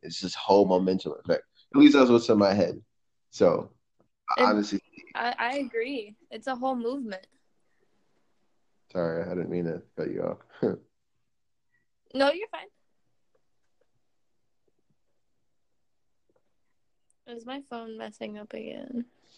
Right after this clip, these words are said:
Speaker 1: No, I can hear you.
Speaker 2: Oh, okay, thank goodness. <laughs>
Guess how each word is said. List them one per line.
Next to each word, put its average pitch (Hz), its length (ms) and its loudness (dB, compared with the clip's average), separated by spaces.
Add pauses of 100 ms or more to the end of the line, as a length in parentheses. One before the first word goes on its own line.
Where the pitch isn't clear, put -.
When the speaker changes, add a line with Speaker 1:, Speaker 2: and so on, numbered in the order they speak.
(180)
Speaker 1:
No, 147 180 8
I 170 40 4
can 165 160 4
hear 143 240 8
you. - 140 0 (1400)
Speaker 2:
Oh, 339 180 8
okay, 247 300 -6
thank 277 180 -8
goodness. 254 340 -8 (260)
<laughs> 311 100 -8